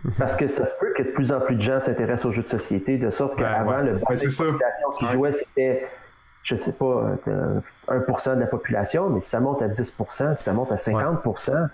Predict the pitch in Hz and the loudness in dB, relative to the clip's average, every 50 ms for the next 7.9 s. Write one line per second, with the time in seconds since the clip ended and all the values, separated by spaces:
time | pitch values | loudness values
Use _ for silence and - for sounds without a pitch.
0 | - - - - - - - - - 117 110 - 139 160 165 - - 160 131 127 | -6 -14 -20 -20 -20 -20 -8 -4 -2 0 0 0 0 -2 -2 -2 -2 -2 -2 0
1 | 127 - 170 196 180 131 120 113 - - 135 120 120 143 156 147 - 113 - - | 0 2 2 2 4 4 2 2 2 2 2 2 2 2 0 0 -2 -4 -2 -2
2 | - 113 - - 110 110 - - 117 104 147 165 165 131 120 120 123 131 127 - | -2 0 0 0 0 0 0 0 0 0 0 2 2 2 2 2 0 0 0 0
3 | - - 214 165 160 143 - 196 214 - - 143 127 120 - 127 117 - - 127 | 0 0 2 2 2 2 2 2 2 0 0 0 0 2 0 0 0 0 0 0
4 | 117 101 117 135 160 156 135 - 156 151 143 127 117 110 110 - 143 156 175 180 | 0 0 0 0 0 0 0 0 2 2 2 2 2 0 0 0 2 2 2 4
5 | 156 143 139 143 139 - - 117 110 - 120 113 110 107 117 147 156 143 117 - | 2 2 2 2 2 2 2 2 2 2 2 2 2 2 2 2 2 2 2 2
6 | - - - - 139 123 151 190 196 151 139 123 120 117 120 135 156 147 120 120 | 2 0 0 -2 -2 0 0 0 0 0 0 0 2 2 2 2 2 2 2 0
7 | 135 120 - 127 - - 117 101 - 175 196 151 123 117 117 117 117 | -2 -2 -2 -2 0 0 0 0 2 2 2 2 2 2 2 2 2